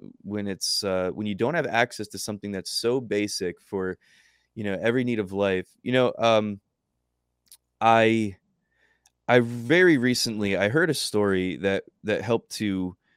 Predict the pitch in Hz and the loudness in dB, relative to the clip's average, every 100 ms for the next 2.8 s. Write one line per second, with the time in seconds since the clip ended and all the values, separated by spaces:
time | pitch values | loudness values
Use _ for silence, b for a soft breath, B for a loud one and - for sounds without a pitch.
0 | _ _ _ _ - 127 104 - _ _ | _ _ _ _ 0 2 2 -4 _ _
1 | _ _ _ _ _ - 180 - 127 120 | _ _ _ _ _ 4 4 4 2 2
2 | 110 107 113 110 101 98 95 | 2 2 2 2 2 0 0